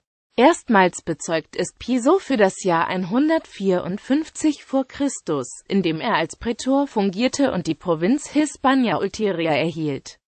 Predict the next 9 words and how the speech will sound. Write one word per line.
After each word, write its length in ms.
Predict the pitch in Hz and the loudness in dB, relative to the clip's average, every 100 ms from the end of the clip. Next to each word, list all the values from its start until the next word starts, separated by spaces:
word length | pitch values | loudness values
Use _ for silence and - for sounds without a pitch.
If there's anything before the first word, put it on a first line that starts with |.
| _ _ | _ _
Dort 320 | 226 254 294 | 4 4 4
musste 320 | 220 190 - | -2 -2 -2
er 160 | 185 170 | -2 0
eine 240 | 156 170 | 0 0
Niederlage 720 | 170 175 175 160 160 165 208 | 0 0 0 2 2 2 2
gegen 240 | 220 190 202 | 0 0 0
die 100 | 180 | -2
Lusitaner 720 | 170 175 185 - 202 262 285 | -4 -6 -8 -8 -4 -2 -2
einstecken. 680 | 147 147 - 151 - 143 131 | -2 -4 -4 -4 -4 -8 -12